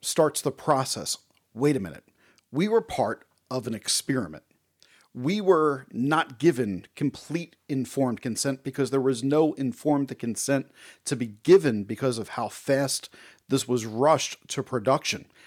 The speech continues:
It doesn't mean that they didn't do experiments. They didn't test rats and euthanize them afterwards like they were supposed to. But it was Operation Warp Speed under President Trump. I'm not sure what you guys called it under, uh, Trudeau, but,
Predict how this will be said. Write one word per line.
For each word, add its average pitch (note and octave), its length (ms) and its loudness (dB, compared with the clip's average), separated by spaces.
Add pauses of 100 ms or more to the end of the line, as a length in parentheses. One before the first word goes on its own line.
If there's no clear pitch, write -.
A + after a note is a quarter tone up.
(160)
It D3 100 -4
doesn't F3 240 2
mean D#3+ 220 4
that B2+ 220 0 (240)
they C#3+ 100 4
didn't D3 280 0
do G#2+ 180 0
experiments. F#2+ 760 -4
They A2 180 -6
didn't A#2 340 -4 (560)
test - 320 2
rats A#2 400 -6
and F#2+ 160 -6
euthanize A2+ 500 -4
them G#2+ 160 -2
afterwards G#2+ 500 -6
like G#2+ 140 -6
they G2 80 -8
were F#2 100 -8
supposed F2 420 -10
to. A2+ 180 -8 (420)
But C#3+ 140 2
it - 20 4
was D3 200 0 (120)
Operation D3+ 760 0
Warp C3+ 240 4
Speed C#3+ 460 -2
under A#2 180 -2
President G#2+ 460 -6
Trump. - 380 4
I'm G#2 80 -2
not G2+ 180 -6
sure B2+ 220 -4
what G2+ 100 -8
you G#2+ 140 -14
guys G2 240 -6
called D#3 260 0
it A#2 80 -4
under, G#2 340 -4
uh, E2+ 200 -8 (340)
Trudeau, D3+ 640 4
but, B2 300 2